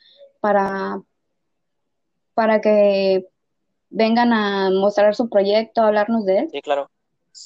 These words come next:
Speaker 2: Eh, lo voy a deletrear, está medio rarillo. Es P A R E V E K y latina R, noventa y dos arroba gmail punto com.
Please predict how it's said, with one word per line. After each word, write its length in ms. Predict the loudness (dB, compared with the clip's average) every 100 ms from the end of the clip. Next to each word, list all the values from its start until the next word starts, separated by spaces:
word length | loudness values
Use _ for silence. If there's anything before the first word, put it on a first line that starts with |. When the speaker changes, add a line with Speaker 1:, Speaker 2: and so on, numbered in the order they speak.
| -12
Speaker 2:
Eh, 200 | -8 -6
lo 100 | -6
voy 100 | -4
a 40 |
deletrear, 520 | -4 -4 -6 -4 -4 -6 _
está 240 | _ -14
medio 240 | -12 -10 -8
rarillo. 500 | -8 -10 -12 -18 -20 _ _ _ _ _ _ _ _
Es 340 | -10 -10 -12 -20 _
P 240 | -4 -4 -4
A 260 | -4 -4 -6 _ _ _ _ _ _ _ _ _
R 560 | -8 -8 -6 -6 -4 -6
E 80 | -8 _ _ -20
V 300 | -12 -8 -6
E 240 | -2 -2 -4 -10 _ _ -6
K 280 | -4 -4 -8 _ _ _ _ -16
y 100 | -8
latina 440 | -8 -8 -8 -8
R, 440 | -6 -6 -4 -6 -8 _ _ -16
noventa 340 | -12 -8 -6
y 60 | -4
dos 280 | -4 -6 -8 -14 -14 -12
arroba 300 | -10 -8 -10
gmail 400 | -12 -14 -12 -14 _
punto 260 | _ -20 -18
com. 240 | -18 -18